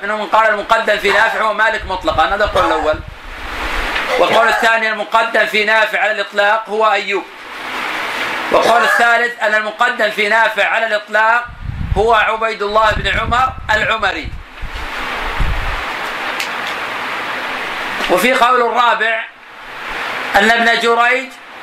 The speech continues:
هو المقدم في نافع، ولكن الظاهر والعلم عند الله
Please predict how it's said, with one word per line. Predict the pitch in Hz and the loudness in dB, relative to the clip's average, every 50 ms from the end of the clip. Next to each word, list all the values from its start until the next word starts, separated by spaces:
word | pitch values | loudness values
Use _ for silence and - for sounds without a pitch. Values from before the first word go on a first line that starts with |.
| - - - - - - - - 165 | -14 -12 -10 -10 -8 -8 -4 2 4
هو | 185 214 247 | 6 6 6
المقدم | 247 233 226 220 214 214 - 226 233 226 208 196 220 220 226 220 | 4 4 2 2 2 2 4 2 2 2 2 2 2 2 2 2
في | - 214 220 226 233 254 269 - - - - | 2 2 2 4 2 0 0 -2 -6 -6 -4
نافع، | - 202 208 202 185 - - 135 110 - - - - - - - - - - - - - - - - - - - - - - - - - - - - - - - - - - - - - - - - - - - 247 | 0 2 4 4 4 2 0 -2 -2 -2 -4 -4 -2 -2 -2 -2 -2 -2 -4 -2 -4 -2 -2 -2 0 0 -2 -2 -2 -4 -8 -8 -4 -2 -2 0 2 2 0 2 0 -2 -2 0 0 0 -2 -2 -2 -4 -4 0 2
ولكن | 220 247 247 247 247 | 2 4 4 4 2
الظاهر | 240 220 208 240 240 233 226 220 220 | 2 2 4 4 4 4 4 4 4
والعلم | 214 202 185 208 220 208 202 | 2 2 2 0 -2 -2 -4
عند | 208 196 196 | -2 0 0
الله | 196 196 202 208 202 190 190 185 | 0 2 4 4 6 6 4 4